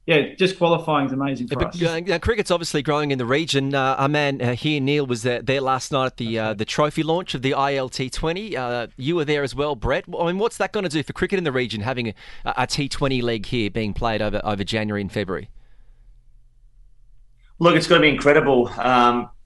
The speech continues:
Speaker 3: promotion's, you know, the most important way to, to get cricket out here and to get the boys and girls and the, you know, schools playing it.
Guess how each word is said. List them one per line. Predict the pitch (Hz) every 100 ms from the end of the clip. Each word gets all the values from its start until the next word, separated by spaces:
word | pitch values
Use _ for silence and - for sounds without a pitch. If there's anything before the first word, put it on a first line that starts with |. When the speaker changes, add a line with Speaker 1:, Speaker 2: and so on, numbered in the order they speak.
| -
Speaker 3:
promotion's, | 143 151 160 143 135
you | 127 127
know, | 139
the | 131
most | 139 139 143
important | 127 139 135 127
way | 120 123 123
to, | - 120 113
to | 120
get | 113 127
cricket | - 131 113
out | 117 113
here | 123 120
and | 120
to | 110
get | 107 120
the | 117
boys | 120 123 120
and | 107
girls | 113 117 117
and | 107
the, | 98 -
you | 113
know, | 101
schools | - 123 113
playing | - 113 117 120
it. | -